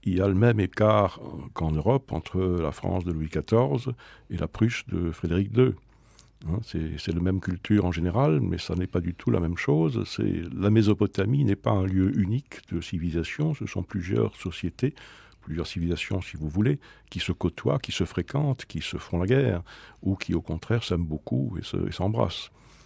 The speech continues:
Alors donc il y a déjà cela. Alors là apparaît avec force le thème central de, de l'épopée, c'est celui de la, de la confrontation avec la mort. Le plus grand des sages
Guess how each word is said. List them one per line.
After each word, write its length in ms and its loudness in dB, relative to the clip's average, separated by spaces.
Alors 160 -6
donc 140 -2
il 60 0
y 0 -
a 40 0
déjà 360 0
cela. 300 -2
Alors 320 0
là 240 4
apparaît 460 0
avec 260 -2
force 680 -4
le 140 -6
thème 300 0
central 640 -2
de, 120 -10
de 200 -8
l'épopée, 540 -2
c'est 180 -8
celui 220 -6
de 140 -10
la, 280 -8
de 120 -6
la 80 -2
confrontation 720 -6
avec 160 -8
la 80 -4
mort. 360 -8
Le 120 6
plus 180 2
grand 320 2
des 100 4
sages 600 0